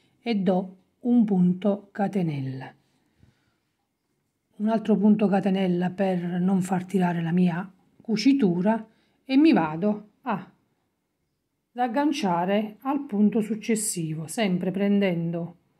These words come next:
tutte e due le asoline del primo punto superiore e poi quello del pannello posteriore. Vedete? Estraggo il filo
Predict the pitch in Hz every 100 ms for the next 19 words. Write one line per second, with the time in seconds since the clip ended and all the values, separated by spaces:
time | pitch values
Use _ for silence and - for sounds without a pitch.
0 | _ _ _ _ 254 240 208 160 196 180
1 | 175 170 - _ 226 202 - 196 185 185
2 | 175 180 175 180 196 190 185 180 170 170
3 | 180 - 214 294 220 165 180 226 220 _
4 | _ _ _ _ _ 277 302 - 185 202
5 | 247 202 185 190 226 - _ _ _ _
6 | _ _ 226 226 220 294 214 170 170 180
7 | 190 185 - _ _ _ _ _ _ _
8 | _ _ _ _ _ 214 214 196 175 160
9 | 160 190 240 277 269 233 - _ _ _
10 | _ _ _ 202 - 165 156 208 214 -
11 | 294 320 330 330 -